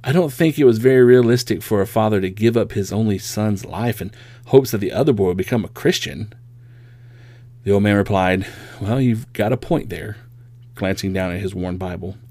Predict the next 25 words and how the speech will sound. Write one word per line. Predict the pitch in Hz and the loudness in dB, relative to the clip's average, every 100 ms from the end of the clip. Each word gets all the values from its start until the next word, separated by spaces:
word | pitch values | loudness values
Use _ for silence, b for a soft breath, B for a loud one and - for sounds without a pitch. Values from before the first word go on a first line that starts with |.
| - - b b b b b | -20 -20 b b b b b
A | - | -6
big | 104 135 | 4 4
smile | - 131 117 113 | 4 0 2 2
broadened | 104 104 104 107 | 2 2 4 4
his | 98 98 | 0 0
narrow | 95 95 | -2 -2
face, | 98 - - - - | -4 -6 -14 -12 -10
and | |
he | 98 | -6
once | 101 110 | -2 -2
again | 120 113 104 | -2 -2 0
looked | 104 101 | 0 -2
up | 104 | -4
at | 104 | -4
the | 98 | -6
boys | 92 85 98 | -8 -8 -8
and | 95 | -10
said, | - 92 92 b b b b b b b b | -10 -10 -12 b b b b b b b b
"It | - 135 | -8 -2
sure | - 123 101 | 6 8 8
isn't | 95 95 | 4 0
very | 90 92 | -4 -4
realistic, | 90 92 90 98 - 92 | -4 -6 -6 -8 -10 -6
is | 92 92 | -6 -6
it? | 85 | -12